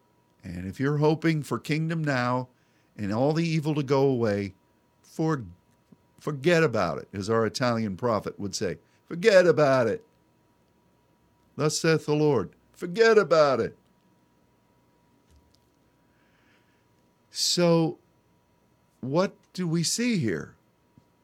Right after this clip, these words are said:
Darkness is upon the earth, gross darkness is, is upon the people. God's light will shine on us. How's that gonna happen? We've gotta be what we're called to be.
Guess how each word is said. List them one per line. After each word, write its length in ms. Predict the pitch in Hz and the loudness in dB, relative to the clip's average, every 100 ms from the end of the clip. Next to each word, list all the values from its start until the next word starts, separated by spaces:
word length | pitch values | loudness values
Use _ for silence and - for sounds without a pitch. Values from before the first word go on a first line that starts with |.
| _ _ _ _ _ | _ _ _ _ _
Darkness 500 | - 151 190 190 180 | -2 0 -2 -4 -4
is 120 | 170 151 | -4 -6
upon 320 | 139 156 151 | -4 -2 -2
the 120 | 143 | -2
earth, 240 | 139 143 | -2 -2
gross 340 | - 139 135 - | -4 -2 -2 -6
darkness 520 | 107 104 - 104 - | -6 -6 -8 -10 -8
is, 340 | 98 92 - - | -10 -10 -12 -10
is 220 | 117 101 | -8 -8
upon 320 | 95 - 113 95 | -10 -8 -6 -6
the 80 | |
people. 400 | 90 - - - - _ _ _ _ _ _ _ _ _ _ _ _ _ _ _ 107 98 | -8 -10 -12 -18 -20 _ _ _ _ _ _ _ _ _ _ _ _ _ _ _ -20 -8
God's 320 | 139 135 131 | -4 -2 -4
light 260 | 123 131 120 | -2 -2 -4
will 60 | 113 | -6
shine 340 | - 113 107 | -6 -4 -2
on 120 | 104 | -4
us. 300 | 92 64 - - _ _ _ _ _ _ | -6 -8 -14 -18 _ _ _ _ _ _
How's 260 | - 143 147 | -6 -4 -2
that 180 | 143 127 | -4 -4
gonna 200 | 127 117 | -4 -4
happen? 360 | 113 98 - - _ _ _ | -4 -6 -10 -20 _ _ _
We've 180 | 98 113 | -10 -4
gotta 220 | 135 117 | 0 0
be 320 | 85 - 160 170 | 0 -2 0 0
what 240 | 151 - | 0 -2
we're 120 | 135 | -4
called 360 | 120 120 110 92 | -4 -2 -2 -4
to 100 | 95 | -8
be. 300 | 92 82 | -6 -8